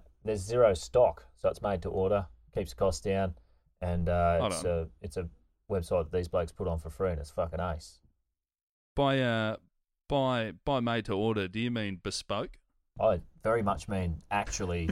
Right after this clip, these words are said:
Speaker 2: <laughs>
Speaker 1: textbook bespoke. And
Speaker 2: <laughs> By the way,
Speaker 1: I asked for this not to happen, but there's a
Speaker 2: Yeah.
Speaker 1: five X L option, and I'll be fucking disappointed if I see on the sales sheet that I've sold a five X L. I think I made myself clear on that.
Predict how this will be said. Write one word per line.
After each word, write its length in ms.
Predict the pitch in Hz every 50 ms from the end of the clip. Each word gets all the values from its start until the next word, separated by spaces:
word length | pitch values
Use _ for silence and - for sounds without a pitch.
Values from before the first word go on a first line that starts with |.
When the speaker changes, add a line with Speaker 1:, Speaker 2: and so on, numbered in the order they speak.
| - - -
Speaker 2:
<laughs> 160 | - - -
Speaker 1:
textbook 460 | - - - - - - - 82 76 - - 220 - _ _ _
bespoke. 580 | - 92 - - - 98 95 95 92 - - - _ _ _ _ _ _ _ _ _ _ _ _ _ _ _ _ _ _ -
And 460 | 135 160 143 95 - - 127 131 175 147
Speaker 2:
<laughs> 60 | - -
By 160 | 147 147 143
the 100 | 131 123
way, 140 | 117 113 113
Speaker 1:
I 220 | 113 113 127 139
asked 260 | 139 135 139 - -
for 60 | -
this 180 | 113 117 110 107
not 160 | 120 120 123 -
to 120 | - 131
happen, 480 | 101 98 98 90 - 90 95 127 160 - - - - _ _ _ _ -
but 180 | 113 107 - -
there's 140 | 104 98 90
a 40 | 101
Speaker 2:
Yeah. 160 | - - -
Speaker 1:
five 300 | 123 113 110 110 110 104
X 240 | 98 90 - - -
L 180 | 107 107 104
option, 500 | 98 90 78 - - - 90 92 104 - -
and 100 | - 95
I'll 80 | 98 87
be 100 | 90 85
fucking 480 | - - - - 117 101 - - 107
disappointed 600 | 92 95 90 - - 80 - - 101 101 92 87
if 120 | 87 82 -
I 100 | 92 92
see 180 | 90 - 104 98
on 80 | 92 87
the 60 | 85
sales 360 | - 87 98 90 92 95 92
sheet 340 | - - 92 87 92 - - - _ -
that 100 | 92 90
I've 100 | 85 -
sold 240 | - 98 90 87
a 40 | 82
five 320 | 82 - 95 90 87 85 87
X 220 | 82 80 - -
L. 260 | 90 87 82 80 - - - -
I 40 | - 87
think 120 | 95 90
I 40 | 90
made 140 | 87 87 82
myself 320 | 82 80 - 95 87 -
clear 200 | - 101 95 90
on 80 | 85 80
that. 200 | 95 92 95 -